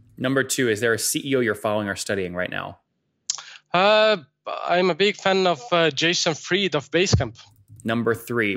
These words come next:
Speaker 1: what is your favorite, besides Yaron, what's your favorite online tool?
Speaker 2: Um,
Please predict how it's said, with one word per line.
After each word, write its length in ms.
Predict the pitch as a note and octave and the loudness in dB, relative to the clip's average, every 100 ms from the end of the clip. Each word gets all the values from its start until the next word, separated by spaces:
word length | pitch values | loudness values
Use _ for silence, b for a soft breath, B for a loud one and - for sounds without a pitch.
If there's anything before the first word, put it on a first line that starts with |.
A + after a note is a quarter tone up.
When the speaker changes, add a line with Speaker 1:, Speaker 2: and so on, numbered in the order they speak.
| - | -2
Speaker 1:
what 160 | B2+ | -2
is 100 | C#3 | 0
your 100 | A#2+ | -2
favorite, 440 | G#2 - B2 B2+ C3 | -2 -2 -2 -2 -4
besides 280 | A#2+ C3 A#2+ | 0 0 2
Yaron, 160 | A#2+ G#2 | 0 0
what's 120 | G2+ | -4
your 60 | |
favorite 260 | G#2+ A2 G#2+ | -2 0 0
online 280 | G#2 G2 F#2+ | -2 -4 -4
tool? 340 | G#2 G2 G2 - - _ _ _ _ B B B _ | -6 -6 -8 -20 -20 _ _ _ _ B B B _
Speaker 2:
Um, 500 | F3+ F#3 F#3 F3+ E3 | 2 4 4 2 -2